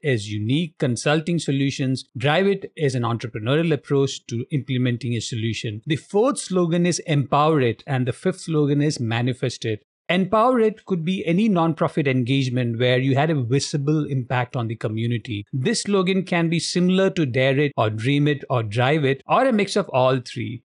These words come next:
Manifest it is about complete commitment to a vision and channeling all the resources and focus on achieving this vision.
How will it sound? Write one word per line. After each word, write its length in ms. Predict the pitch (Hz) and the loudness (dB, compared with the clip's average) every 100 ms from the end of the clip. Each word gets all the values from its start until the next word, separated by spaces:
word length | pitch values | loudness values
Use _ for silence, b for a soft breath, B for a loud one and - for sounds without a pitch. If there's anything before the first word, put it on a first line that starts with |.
| - | -2
Manifest 760 | 131 170 233 277 - 233 - - | 0 2 2 0 0 -2 -2 -2
it 320 | 170 127 - - | -2 -2 -8 -6
is 200 | 170 156 | -2 0
about 520 | 139 143 160 175 - | 2 2 2 0 -2
complete 580 | 180 151 - 202 247 - | 0 0 0 0 0 0
commitment 580 | 175 165 160 139 123 113 | 0 0 -2 -2 -2 0
to 100 | 123 | 0
a 40 | |
vision 460 | 107 147 - 160 156 | 0 -2 0 -2 -2
and 260 | 131 139 - | -2 -4 -4
channeling 560 | - 170 220 233 156 - | -4 -4 -2 -2 -2 0
all 420 | 151 175 214 233 | 2 4 4 4
the 140 | 220 | 2
resources 580 | 180 156 - 156 147 151 | 2 0 0 -2 0 -2
and 240 | 139 120 - | -2 -4 -2
focus 400 | 160 151 156 - | -2 0 -2 0
on 140 | 135 | -2
achieving 560 | 120 - 156 160 135 110 | -2 -2 -2 0 0 0
this 220 | 170 - | -2 -2
vision. 520 | 131 120 - 107 107 | -2 -2 -2 -6 -6